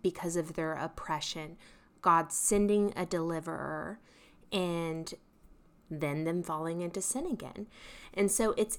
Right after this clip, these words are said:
in this cycle that we actually see the judgeship of Deborah take place. Now, Deborah judged and arose as a voice of the people of Israel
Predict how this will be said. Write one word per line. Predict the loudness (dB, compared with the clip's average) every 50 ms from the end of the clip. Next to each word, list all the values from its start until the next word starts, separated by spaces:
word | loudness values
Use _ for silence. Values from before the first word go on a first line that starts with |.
| -2
in | 0 2 4 4 4 4
this | 4 4 2 2 0
cycle | 0 0 -2 0 0 0 0 2
that | 2 0 0 0
we | 0 -2 2
actually | 2 2 2 2 -2 -6 -6 -4 0 0 0 0 0
see | 0 0 0 2 2 2 2 2 2 0 0 -2 -2
the | -2 -2 -2
judgeship | -2 -2 -2 0 2 2 0 0 -4 -6 -4 -4 -4 -4 -6 -8 -10 -8
of | -6 -6 -6 -6 -6 -4
Deborah | -2 -2 -2 -2 -2 -4 -6 -6 -8 -10 -6
take | -4 -2 -2 -2 -2 -4 -10 -14
place. | -18 -14 -12 -10 -8 -8 -8 -8 -8 -6 -4 -4 -4 -4 -8 -10 -16 -20 -20 _ -20 -20 -20 -20 -20 -20 -20 -20 -20 -20 -8 -2
Now, | 0 4 4 4
Deborah | 4 4 4 2 2 2 4 2 2 2 2 0 -2 -4 -4
judged | -4 -4 0 2 4 4 4 4 2 0 -2 -2 -4 -4
and | -2 -2 0
arose | 0 0 0 2 4 4 6 6 6 6 4 4 0 -2
as | -2 0 0
a | 0 0
voice | 0 0 2 4 4 6 6 4 4 2 -2 -4 -4 -4 -6
of | -6 -4
the | -4 -6
people | -6 -2 -2 -2 -2 0 0 0 0
of | -2 -2 -4 -2
Israel | 0 0 2 2 0 0 0 0 0 -2 -4 -6 -8